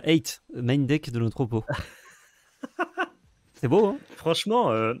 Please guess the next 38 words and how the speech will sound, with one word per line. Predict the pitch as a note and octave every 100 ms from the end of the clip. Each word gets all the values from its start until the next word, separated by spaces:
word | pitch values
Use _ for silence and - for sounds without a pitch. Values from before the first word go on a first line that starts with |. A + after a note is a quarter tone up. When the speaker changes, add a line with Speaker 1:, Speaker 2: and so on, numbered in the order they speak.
| -
Speaker 2:
le | C3+ A2+
deck | A2+ A#2
Shrine | - E3 D#3+
était | A2 G#2+
beaucoup | G2 C#3+ -
plus | E3+ C#3
simple, | - A2 F#2+
euh, | F#2+ F#2+ F#2 F#2 F2 F2 F2
à | F#2
gagner, | F#2 F2+ E2+
hein. | G#2+ _ _ _ _ _ _ _
Speaker 1:
Oui. | A#2 A2 - _ _ _ _ _ _ _ - - - _ _ _ _ _ _ _ _ _ _ _ _ _ _ _ _ -
Ah |
oui, | A#2 E3+
bah, | B2
on | G#2+
enchaînait | G#2+ - A2
les | A2
rituels, | G#2+ G#2 C3 D3
euh, | A#2+ G#2
l'adversaire | G#2 G#2 - A2
pouvait | -
pas | - A#2+
les |
gérer, | A2 A#2 A#2 D#3
on | A#2
gagnait. | G#2 G2+ - _ _ _ _ _ _ _ _ _ _ _ _ _ _ _ _
Speaker 2:
On | A2+
n'aurait | G#2+ G2
pas | G2+ A#2+
dû, | C3+ A#2+
hein, |
pourtant, | G2+ F#2+ G2 F2+ A#2
hein. | - - - - - _ _ _ -
Speaker 1:
Non, | A2+
mais | G#2+
il | G#2 - -
prend, | -